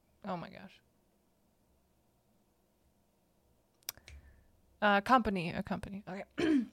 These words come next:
<clears throat> Hagrid is kind of s-, sent to accompany Harry, especially Harry, but also Hermione and Ron. They just, to not, you know, because, uh, even Diagon Alley is a dangerous place and people are careful, and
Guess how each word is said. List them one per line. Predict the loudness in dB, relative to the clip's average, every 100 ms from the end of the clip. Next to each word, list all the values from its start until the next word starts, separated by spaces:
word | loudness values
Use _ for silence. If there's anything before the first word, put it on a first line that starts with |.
| -4 -4
<clears throat> | -2 -4 -6 -6 4
Hagrid | 6 6
is | 4
kind | 4 4
of | 2
s-, | -4 4
sent | 4 4
to | 2 0
accompany | 0 2 2 0 0 0 0 0
Harry, | 4 4 4 2 -4 -10
especially | 4 6 6 2
Harry, | 2 0 -4 -4 0
but | 2
also | 2 -2 -8 -6
Hermione | -4 -4 -4 -6
and | -6
Ron. | -6 -6 -8
They | -10 -10
just, | -10 -14 -16 -20 _ _ _ _
to | -4 0
not, | 2 2 2 -4
you | 0 4
know, | 4
because, | 4 2 4 2 0
uh, | 2 4 4 2 0 -2 _ _
even | 2 6 8 8 8 6 2 _ _ 6
Diagon | 8 8 6
Alley | 4 2 2
is | 0
a | -2
dangerous | -2 0 -2 -4
place | -2 -2 -4 -4
and | -4 -2 -4 -6 -8
people | -8 -6
are | -6 -6
careful, | -4 -4 -4 -6 -4
and | -4 -6